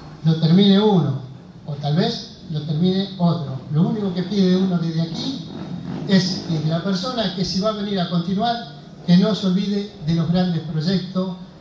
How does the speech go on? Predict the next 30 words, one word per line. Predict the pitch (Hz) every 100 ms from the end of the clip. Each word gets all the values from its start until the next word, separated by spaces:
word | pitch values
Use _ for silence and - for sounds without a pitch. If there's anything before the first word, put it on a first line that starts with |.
| -
que | 156
no | 185 190
se | 185
olvide | 185 196 190 196 - - 180
que |
todo | 165 208 247
lo | 185
que | 156
se | 175
está | 185
haciendo | - 180 165
acá | 165 185 185 180 - -
es | 180
simplemente | - 240 226 180 185 196 202 190
para | 180 151 156
los | 160 -
trabajadores. | 156 156 - 156 147 135 - - - - - - - - - -
Eso | - - -
es, | - - - - - - -
es | 196 202
lo | 190
que | 214 214 - - - - -
me | 185 190
da | - 202
por | 208
expresar. | 190 175 180 180 139 135 - - - - _ -
También | 165 233 240 240 - - - - 156
le | 165
quiero | 202 190 185
decir | 180 226 226